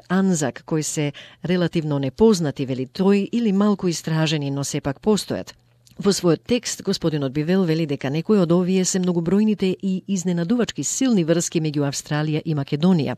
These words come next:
меѓу австралискиот народ и македонскиот народ. Клучната врска е тоа дека Кемал Ататурк,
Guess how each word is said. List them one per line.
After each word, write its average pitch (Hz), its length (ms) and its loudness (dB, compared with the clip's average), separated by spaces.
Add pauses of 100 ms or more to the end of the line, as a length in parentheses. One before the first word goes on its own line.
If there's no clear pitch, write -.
(280)
меѓу 139 240 -2
австралискиот 135 560 -4
народ 170 400 0 (100)
и 214 80 0
македонскиот 170 640 -2
народ. 120 320 -4 (460)
Клучната 156 480 -2
врска 165 480 -2
е 151 120 -4
тоа 156 240 0
дека 143 200 -4
Кемал 143 400 -2
Ататурк, 202 560 -2